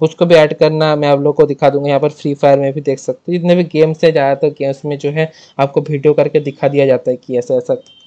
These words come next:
काम करता है अपना application, ठीक है। ओके,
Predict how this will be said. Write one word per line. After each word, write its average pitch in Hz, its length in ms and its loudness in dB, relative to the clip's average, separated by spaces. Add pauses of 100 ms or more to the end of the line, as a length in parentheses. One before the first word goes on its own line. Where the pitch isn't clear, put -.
(160)
काम 135 200 0
करता 131 300 -2
है 120 80 2
अपना 123 160 -8
application, 127 400 -12
ठीक 151 140 -8
है। 180 160 0 (840)
ओके, 143 280 -2